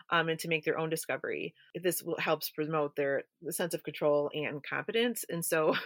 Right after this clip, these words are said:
<laughs> D P A is an iterative process, right? So you, you do it, help the student kind of discover what's going on and maybe come up with some solutions to that. And then they go back and they, they try it again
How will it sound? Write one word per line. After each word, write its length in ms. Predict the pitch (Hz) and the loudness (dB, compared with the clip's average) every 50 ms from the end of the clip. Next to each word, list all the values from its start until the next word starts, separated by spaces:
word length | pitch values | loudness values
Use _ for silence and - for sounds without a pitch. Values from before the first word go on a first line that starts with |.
| - - | -6 -14
<laughs> 200 | - _ - 175 | -18 _ -12 -8
D 160 | 180 220 214 | -6 -6 -4
P 160 | - - 202 | 2 6 8
A 100 | 185 170 | 8 8
is 100 | 165 160 | 8 6
an 80 | 165 156 - | 4 -2 0
iterative 360 | - 160 185 202 220 233 208 | 2 2 4 4 4 4 2
process, 480 | - 233 233 226 - - - 233 220 - | 0 -2 -2 0 2 4 4 4 4 4
right? 240 | 180 185 180 175 - | 4 4 4 4 2
So 100 | - 160 | 0 -2
you, 300 | 151 147 147 147 139 151 _ _ _ _ _ _ _ | 0 0 -2 -2 -4 -6 _ _ _ _ _ _ _
you 160 | - 156 151 151 | -8 -6 -6 -2
do 220 | 180 220 220 214 | 0 2 6 8
it, 200 | 208 202 202 196 - _ _ - | 8 8 6 4 0 _ _ -10
help 240 | - 170 190 170 165 | -4 0 0 0 0
the 80 | - 165 | -2 -8
student 480 | - - - 180 175 170 165 165 151 - - - - | -8 -4 0 2 2 4 2 2 0 -4 -12 -12 -6
kind 120 | - 156 | -2 0
of 180 | 151 147 143 143 | 0 0 0 -4
discover 480 | - 147 - - 175 170 170 175 165 156 | -6 -4 0 4 4 6 6 6 6 6
what's 240 | - 156 156 - | 4 0 0 -2
going 260 | - - 160 165 160 160 | -4 -2 0 0 2 2
on 260 | 156 156 165 175 170 | 4 4 4 4 4
and 120 | 156 156 | 2 2
maybe 400 | 156 156 151 147 143 147 143 139 - | 2 0 0 -2 -4 -4 -6 -6 -8
come 120 | - 170 160 | -6 -2 0
up 140 | 156 151 - | 0 0 0
with 120 | 160 151 | -2 -2
some 380 | - - 160 143 151 147 156 151 143 | -2 -2 -4 -4 -4 -6 -8 -10 -10
solutions 640 | - - - 156 156 160 160 - 220 226 226 233 - | -10 -8 -4 -2 -2 -2 -2 -2 -2 -2 -2 -2 -2
to 100 | 254 247 | 0 2
that. 300 | 247 254 262 262 - - _ _ _ _ _ - | 4 4 4 4 4 2 _ _ _ _ _ -2
And 140 | - 180 185 | 0 2 2
then 120 | 180 175 180 | 4 4 4
they 100 | 180 165 | 2 4
go 120 | 175 175 | 4 2
back 240 | 160 170 147 156 - | 4 4 2 2 2
and 120 | 156 156 | 0 -2
they, 220 | 156 151 156 151 - - _ _ _ _ _ _ - | 0 0 -2 -4 -6 -12 _ _ _ _ _ _ -4
they 120 | 165 151 | -4 -4
try 340 | 151 - - - 165 156 156 | -4 -6 -4 0 2 4 6
it 120 | 156 151 | 4 4
again 500 | 151 151 151 165 160 170 190 240 269 254 | 4 2 2 2 2 2 2 0 -2 -6